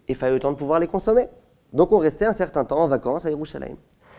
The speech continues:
Vaya Roe Shekulam Oskim Bemelechet Shamaim, ou Ba'avoda.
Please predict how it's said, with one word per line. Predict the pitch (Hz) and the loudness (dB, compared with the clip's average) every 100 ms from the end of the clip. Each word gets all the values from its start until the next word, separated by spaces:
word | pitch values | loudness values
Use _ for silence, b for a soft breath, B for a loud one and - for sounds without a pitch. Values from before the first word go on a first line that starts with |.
| B B B | B B B
Vaya | 147 233 285 | 6 6 6
Roe | 240 247 | 6 4
Shekulam | 254 247 254 277 277 | 2 -6 0 2 4
Oskim | 254 - 262 | 2 -2 -2
Bemelechet | 247 233 220 220 | 2 2 2 -2
Shamaim, | 214 196 196 196 175 147 | -2 -2 2 0 0 -2
ou | 170 | 2
Ba'avoda. | 208 208 202 220 208 | 4 4 2 -2 -6